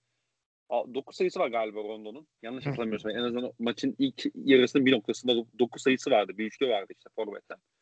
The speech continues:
Speaker 1: Üç
Speaker 2: Evet.
Speaker 1: defa da potaya gitti. Abi
Speaker 2: Evet.
Speaker 1: benim hatırladığım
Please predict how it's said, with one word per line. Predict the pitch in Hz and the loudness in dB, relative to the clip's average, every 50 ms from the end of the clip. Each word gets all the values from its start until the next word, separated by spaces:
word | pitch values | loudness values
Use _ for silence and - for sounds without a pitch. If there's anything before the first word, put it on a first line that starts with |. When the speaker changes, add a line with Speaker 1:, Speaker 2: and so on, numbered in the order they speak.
| _ _ _ _ - | _ _ _ _ -12
Speaker 1:
Üç | - 147 | -4 -2
Speaker 2:
Evet. | 165 - 104 | -2 0 0
Speaker 1:
defa | 160 - 156 | 2 2 2
da | 160 160 | 0 0
potaya | - - 139 - 147 123 | 0 -2 0 0 0 -2
gitti. | 107 104 - 76 78 - _ _ _ _ _ _ _ - 156 151 | -2 -6 -12 -14 -20 -20 _ _ _ _ _ _ _ -14 -6 -2
Abi | 151 170 208 190 156 | -2 -2 -2 -4 -6
Speaker 2:
Evet. | 117 113 - - - - - - - - - - - | -8 -10 -14 -20 -20 -20 -20 -20 -20 -20 -20 -16 -12
Speaker 1:
benim | - 131 170 208 233 208 - _ _ _ _ _ | -10 -8 -8 -8 -8 -12 -14 _ _ _ _ _
hatırladığım | - 170 180 - 226 190 170 135 127 123 | -8 -8 -6 -6 -6 -6 -6 -6 -8 -12